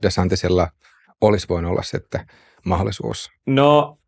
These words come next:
Speaker 2: lähinnä, lähinnä ajattelin, että jos, jos tapahtuu tällainen kyllästyminen Trumpiin, niin tämä DeSantisin politiikkahan on tavallaan aika, aika lähellä sitä Trumpin politiikkaa.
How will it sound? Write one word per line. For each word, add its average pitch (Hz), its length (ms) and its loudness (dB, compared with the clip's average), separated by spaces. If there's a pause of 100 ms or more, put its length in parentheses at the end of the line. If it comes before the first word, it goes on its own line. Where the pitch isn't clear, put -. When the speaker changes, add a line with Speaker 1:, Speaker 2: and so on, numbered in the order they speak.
(800)
Speaker 2:
lähinnä, 156 440 4
lähinnä 147 360 2
ajattelin, 139 400 2
että 123 180 -4
jos, 123 460 2 (180)
jos 131 200 4
tapahtuu 117 460 2
tällainen 101 380 0
kyllästyminen 98 840 0 (840)
Trumpiin, 101 600 2
niin 101 220 -2
tämä 104 280 2 (460)
DeSantisin 139 460 2
politiikkahan 135 720 2
on 117 120 2
tavallaan 98 520 4
aika, 104 320 4
aika 110 240 4
lähellä 107 300 2
sitä 101 400 2 (220)
Trumpin 107 360 2
politiikkaa. 95 800 0